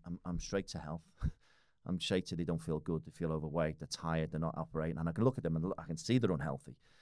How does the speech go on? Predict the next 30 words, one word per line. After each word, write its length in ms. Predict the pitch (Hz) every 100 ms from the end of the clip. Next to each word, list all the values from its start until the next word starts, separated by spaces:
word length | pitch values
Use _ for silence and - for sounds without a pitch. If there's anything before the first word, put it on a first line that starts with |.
| -
So 260 | - 95 95
if 100 | 98
you're 80 | 92
gonna 240 | 101 147 120
tackle 640 | - - 113 - 98 90
a, 320 | 85 85 85 82
if 60 | 95
you're 60 |
gonna 140 | 123 160
become 180 | - 82
a 40 |
better 260 | - - 80
leader, 440 | 92 123 - 62 - - _ -
you 100 | 95
know, 100 | 87 -
you've 100 | 80
also 260 | 101 107 92
gotta 200 | 80 80
be 180 | 78 65 _ - 73
healthy 380 | 82 90 - 71 -
because 240 | 90 85
you 60 | 98
won't 140 | 101
be 60 | 104
able 100 | 85
to 60 |
on 60 | 87
your 80 | 82
best 200 | 85 -
performance. 520 | - 113 90 -